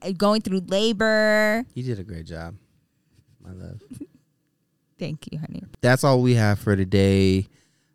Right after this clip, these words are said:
Speaker 2: Uh, if you guys enjoyed this type of podcast where we just kind of talk about whatever,
Speaker 1: Yeah.
Speaker 2: you know,
Speaker 1: Whatever.
Speaker 2: or if you
Speaker 1: Whatever
Speaker 2: guys, if
Speaker 1: happened in the week prior.
Speaker 2: or if you guys like the celebrity gossip stuff, just let us know down below. But we just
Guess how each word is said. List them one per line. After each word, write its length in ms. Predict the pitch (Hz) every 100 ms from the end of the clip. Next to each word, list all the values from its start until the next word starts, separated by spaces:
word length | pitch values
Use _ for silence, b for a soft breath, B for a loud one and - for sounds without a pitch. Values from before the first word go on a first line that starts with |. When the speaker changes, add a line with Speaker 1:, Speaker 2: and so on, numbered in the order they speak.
| _
Speaker 2:
Uh, 320 | 101 98 95
if 100 | 95
you 60 | 120
guys 240 | 123 131
enjoyed 400 | 127 113 110 113
this 200 | 110 110
type 240 | - 110 110
of 80 | 101
podcast 760 | 107 104 - 104 101 101 -
where 540 | 101 95 95 95 95
we 160 | 90 98
just 320 | 95 95 -
kind 240 | - 98 92
of 220 | 90 -
talk 200 | - 98
about 400 | 98 95 92 - _ _ _ _ _ -
whatever, 460 | 190 127 113 139 - - -
Speaker 1:
Yeah. 100 | 262 453 302 - _ -
Speaker 2:
you 100 | 127
know, 60 | 131
Speaker 1:
Whatever. 160 | 127
Speaker 2:
or 40 | 180
if 60 |
you 40 | 185
Speaker 1:
Whatever 220 | - 190
Speaker 2:
guys, 80 | -
if 60 | 214
Speaker 1:
happened 260 | - 311
in 60 | 262
the 80 | 240
week 200 | 247 -
prior. 260 | 214 202
Speaker 2:
or 80 | 208
if 80 | 262
you 60 |
guys 200 | 240 226
like 160 | 202 202
the 100 | 185
celebrity 380 | 180 175 170 156
gossip 340 | 165 170 160
stuff, 340 | - 170 165 175
just 200 | 165 190
let 140 | 160
us 120 | 135
know 160 | 139 135
down 220 | 131 127
below. 380 | 120 113 117 127
But 220 | 120 104
we 100 | 120
just 200 | 117 113